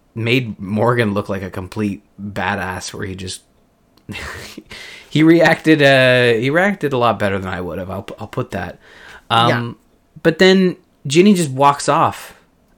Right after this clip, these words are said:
Speaker 1: with, with the zombies sort of coming towards Morgan, and, and he's limping along, and, and Ginny says, like,
Speaker 2: We've
Speaker 1: "Oh, I
Speaker 2: seen
Speaker 1: hope you die." And it's like, "What?" Like,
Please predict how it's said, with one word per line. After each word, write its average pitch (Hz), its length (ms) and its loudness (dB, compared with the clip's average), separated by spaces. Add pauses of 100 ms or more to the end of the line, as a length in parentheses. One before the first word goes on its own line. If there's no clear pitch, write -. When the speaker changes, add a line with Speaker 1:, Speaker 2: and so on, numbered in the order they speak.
Speaker 1:
with, 131 220 -2
with 127 180 -4
the 123 100 -4
zombies 120 460 0
sort 123 160 0
of 113 80 0
coming 120 300 -4
towards 117 300 -2
Morgan, 107 400 0
and, 107 300 -2
and 104 140 -6
he's 139 240 -4
limping 117 300 -4
along, 104 440 -4
and, 107 280 -6 (880)
and 123 480 -2
Ginny 123 240 -2
says, 127 240 -2
like, 240 100 6
Speaker 2:
We've 277 100 2
Speaker 1:
"Oh, 139 160 2
I 117 100 2
Speaker 2:
seen - 60 -2
Speaker 1:
hope 123 160 -2
you 127 60 -2
die." 117 520 0
And 117 140 -2
it's 117 120 -4
like, 107 160 0
"What?" 120 360 -2 (240)
Like, 107 340 -4